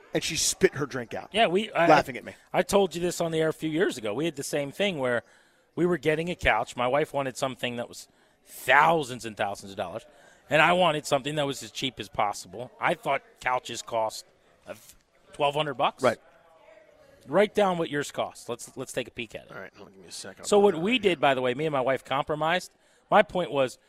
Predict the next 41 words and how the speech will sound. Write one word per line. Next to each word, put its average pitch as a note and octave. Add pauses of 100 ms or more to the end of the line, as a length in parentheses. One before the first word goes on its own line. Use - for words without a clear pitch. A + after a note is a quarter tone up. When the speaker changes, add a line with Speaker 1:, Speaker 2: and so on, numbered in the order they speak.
(140)
Speaker 2:
our C#3+
children D#3+
are C3
very B2
young. A#2+ (480)
They're C3+
gonna D#3+
make C#3+
so C#3+
much C3+
mess. A#2+ (360)
They're C3
gonna B2+
draw B2+
on B2
this B2
and G2
put G2
stickers B2+
on A#2+
it A#2
and F#2+
all B2+
kinds A#2+
of A#2
stuff. A#2+ (680)
And C3+
so E3
we F3
decided D3+
to C3
scale D#3
back C3+
and B2
kinda A#2
split -
the -
difference. A2 (840)
You C3
did G2+
not. F#2+